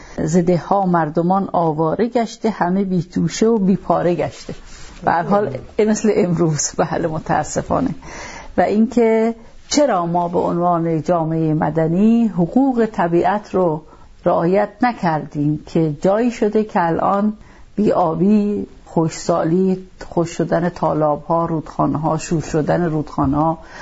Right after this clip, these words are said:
هوای آلوده، ریزگردها به حدی رسیده که زیست و زندگی در ایران رو به جایی که مفرح باشه و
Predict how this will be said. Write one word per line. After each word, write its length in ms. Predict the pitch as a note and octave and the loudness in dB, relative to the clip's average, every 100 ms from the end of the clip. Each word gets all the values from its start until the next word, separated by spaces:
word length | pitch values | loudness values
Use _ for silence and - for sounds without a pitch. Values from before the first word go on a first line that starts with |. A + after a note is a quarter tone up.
| - - | -16 -4
هوای 480 | F3 F3 G3 F#3+ | 0 2 2 2
آلوده، 640 | F#3 E3 D#3 D3+ D3 E3+ E3 | 0 0 0 -2 0 2 4
ریزگردها 800 | E3+ E3 - E3 D#3+ C#3+ F#3 F3 | 4 2 0 0 0 -2 -2 0
به 100 | D#3 | 0
حدی 360 | F#3 G#3+ A3+ | 0 0 0
رسیده 460 | G#3+ G3+ G3 F#3 F#3 | 2 0 0 -2 -2
که 260 | - G3+ G3+ - - - - | -2 -2 -4 -14 -18 -18 -8
زیست 540 | E3+ E3 B3 D4 - F#3+ | 0 4 4 2 -2 -2
و 60 | |
زندگی 640 | E3 E3+ E3 E3+ E3+ A#3 C4 | 0 2 2 2 0 2 2
در 240 | - F3 | 2 0
ایران 420 | E3+ D#3+ E3+ A3 A3+ | 0 0 2 2 2
رو 100 | A3 | 2
به 140 | F3 | 0
جایی 240 | G#3 G3+ | 2 0
که 140 | G3+ F#3+ | 2 0
مفرح 640 | F3 - E3 D#3 G3+ A3+ - | 0 0 0 2 0 0 -4
باشه 240 | F3 F3 | -2 0
و 240 | D#3+ D#3 | 2 2